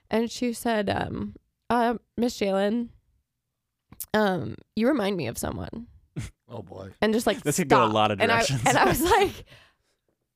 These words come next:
Speaker 1: "Oh, okay. Um, who, who do I remind you of?" 'Cause now I'm, like, curious.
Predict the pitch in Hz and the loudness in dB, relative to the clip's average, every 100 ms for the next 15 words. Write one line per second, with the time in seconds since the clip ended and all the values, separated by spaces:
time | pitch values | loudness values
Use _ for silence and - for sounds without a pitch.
0 | _ 226 480 494 254 202 220 392 480 339 | _ 2 4 4 4 2 2 0 -2 0
1 | 277 320 381 - - 226 247 233 233 226 | 0 2 0 -2 0 2 2 0 -2 -6
2 | - _ _ _ _ 233 - 262 277 277 | -10 _ _ _ _ -14 -2 2 4 2
3 | 262 _ _ _ - 202 247 254 254 247 | 0 _ _ _ -8 -2 0 2 2 0
4 | 220 - 392 294 190 185 180 202 254 285 | 0 0 0 2 2 2 0 0 0 2
5 | 381 214 185 - 285 220 180 185 233 | 2 2 -2 -2 -2 0 0 -2 -4